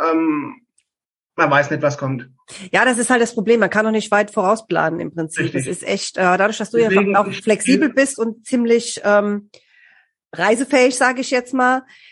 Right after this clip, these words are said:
Speaker 2: kann man halt auch mal sagen, so, Micha, jetzt guck, dass du morgen dann und da da bist, dann bist du ja auch da.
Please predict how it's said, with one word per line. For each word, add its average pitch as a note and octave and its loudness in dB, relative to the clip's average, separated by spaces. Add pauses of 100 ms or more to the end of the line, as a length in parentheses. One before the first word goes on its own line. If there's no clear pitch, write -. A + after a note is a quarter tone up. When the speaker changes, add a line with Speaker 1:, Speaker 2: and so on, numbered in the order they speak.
(280)
Speaker 2:
kann A#3 0
man A3 2
halt A3+ 2
auch G#3 0
mal A3+ 2
sagen, G#3+ 0
so, G#3 2
Micha, G#3+ 0
jetzt A3+ -2 (240)
guck, C4 0
dass A#3+ 2
du B3+ 0
morgen A#3 4
dann A3 2
und G#3+ -2
da G#3+ 4
da G#3 2
bist, C4 -6
dann A3+ -2
bist A#3 -6
du B3 2
ja G3 6
auch F#3+ -2
da. G3+ 2